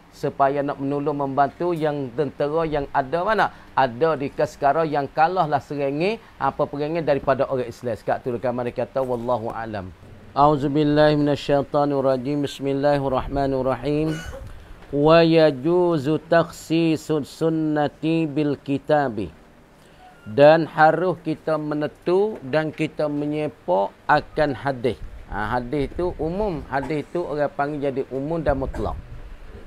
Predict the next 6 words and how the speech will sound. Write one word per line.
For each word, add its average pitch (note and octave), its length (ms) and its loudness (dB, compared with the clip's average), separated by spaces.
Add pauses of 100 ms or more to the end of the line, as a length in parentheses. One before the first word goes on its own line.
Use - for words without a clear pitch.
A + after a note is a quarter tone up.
(100)
Maka D3 400 2
disepak, E3 800 -2
ditaksih, D#3+ 800 -4
disepik D#3 800 -6
akan C#3 480 0
dia, E3+ 320 0